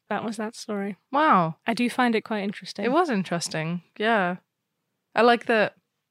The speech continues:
Speaker 2: it was more about him than the murder castle, you know, because that was just, like, one chapter in his book of being a menace,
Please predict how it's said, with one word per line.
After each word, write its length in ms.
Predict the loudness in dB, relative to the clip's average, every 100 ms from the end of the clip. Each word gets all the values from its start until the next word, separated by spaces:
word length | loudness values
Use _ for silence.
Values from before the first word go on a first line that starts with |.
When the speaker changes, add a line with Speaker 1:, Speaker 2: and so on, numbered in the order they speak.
| _ _ _ _ _ _ _ _ _ _ _ _ _
Speaker 2:
it 100 | -4
was 140 | -2
more 220 | 2 4 6
about 280 | 4 2
him 340 | 0 -2 -2 -6 -10 _ -20 _ _ _ 0
than 420 | 0 0 -4 -10 -8
the 160 | -4
murder 400 | -2 -2 -2 -4
castle, 680 | -6 -6 -6 -6 -6 -8 -8 _ _ _ _ _
you 80 | -8
know, 120 | -6
because 240 | -6 -4 0
that 120 | 2
was 120 | 0
just, 180 | -4 -4
like, 140 | -4
one 340 | 0 4 4 2
chapter 540 | -2 -4 -4 -2 -2
in 100 | -2
his 300 | -4 -6 -10 _ _ _ _ _ _ _ _ _
book 300 | -4 -2 -2
of 300 | -2 -8 -12 _ _ _ -20 -20 _ _ _ _ 2
being 240 | 4 4
a 40 |
menace, 580 | 6 6 6 4 2 -4